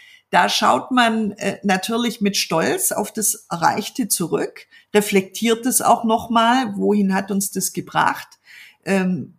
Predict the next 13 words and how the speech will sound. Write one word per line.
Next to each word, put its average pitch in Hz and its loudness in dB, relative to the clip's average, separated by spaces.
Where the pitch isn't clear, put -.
aber 185 4
vor - 0
allen 226 0
Dingen, 240 -2
äh, 196 0
ist - -2
der 196 4
Blick 202 -2
auch 208 2
gerichtet 196 -4
auf 180 0
die 240 -4
Zukunft. 139 -4